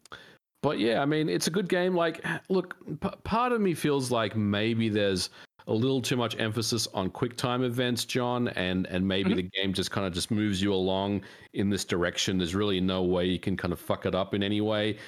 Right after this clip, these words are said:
Speaker 1: e-, even though it is kind of, you know, an open city game or whatever you wanna call it. Um, it does kinda move you along very, very nicely in one direction. Um,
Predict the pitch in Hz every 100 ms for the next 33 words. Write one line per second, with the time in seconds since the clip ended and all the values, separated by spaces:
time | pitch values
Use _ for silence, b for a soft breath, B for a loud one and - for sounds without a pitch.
0 | B - - 117 104 95 98 95 - 101
1 | 90 - 127 98 80 78 73 87 95 95
2 | 104 90 101 98 92 90 90 87 85 87
3 | 85 87 82 - 95 98 - B B -
4 | 87 90 87 87 90 - 113 113 165 156
5 | 139 113 110 113 104 101 92 92 95 92
6 | 85 98 95 90 92 90 85 85 90 -
7 | 90 87 98 92 85 90 92 95 90 80
8 | 87 - 139 147 - B B _ - 95
9 | 98 92 92